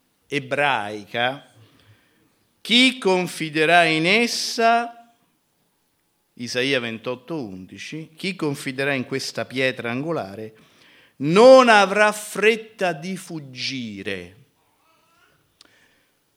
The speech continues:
Dal greco non sarà deluso, non sarà confuso, non sarà svergognato. È, è strano, sembrano due cose diverse, ma questo è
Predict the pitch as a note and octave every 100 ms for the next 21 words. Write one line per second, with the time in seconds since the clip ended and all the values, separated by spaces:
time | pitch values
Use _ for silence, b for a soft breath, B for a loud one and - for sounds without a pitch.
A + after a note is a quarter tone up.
0 | _ _ _ _ _ _ _ _ _ _
1 | A#2+ G3 A3 G#3 A3 A3 G#3+ A#3 A#3 A#3+
2 | - _ D#3+ F3+ B3 A#3+ G#3 F#3 F#3 F3
3 | F3 F#2+ F#2 - G2 _ _ _ - E3+
4 | A3 A#3 - F3+ F3+ F#3+ F#3 F3+ - G2
5 | G2 F#2+ G2 G#2+ - _ _ _ _ _
6 | _ _ _ _ _ _ _ _ _ C3+
7 | F3+ G3 - D3 D3 D#3+ - C3+ D3 E3
8 | D3 D3 C#3 G#2+ F#2+ G#2+ - D#3+ F3 E3+
9 | - F3+ - A#3 G#3 B2 A#2+ B2 F3 E3+
10 | F3 F3+ F3+ G3 G#3+ F3 C#3 A#2+ A2+ A#2
11 | F3 G3 - F#3 F3 - F3 D3 C3+ C#3+
12 | -